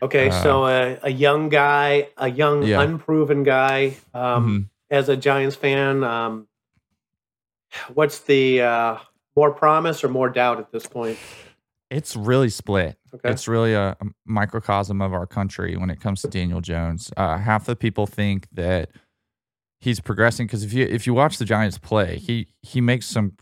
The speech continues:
Speaker 2: tremendous throws, um, and he shows a lot of promise on a s-,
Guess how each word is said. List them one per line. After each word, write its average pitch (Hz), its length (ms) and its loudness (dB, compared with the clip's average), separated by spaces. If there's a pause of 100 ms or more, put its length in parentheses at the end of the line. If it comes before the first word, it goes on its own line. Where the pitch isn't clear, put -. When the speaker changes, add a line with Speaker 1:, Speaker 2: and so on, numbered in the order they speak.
Speaker 2:
tremendous 110 500 0
throws, 104 800 0 (100)
um, 90 540 0
and 95 220 -4
he 113 120 -4
shows 139 300 4
a 104 60 4
lot 98 220 4
of - 100 -8
promise 95 580 0
on 98 140 0
a 85 100 -2
s-, - 200 -12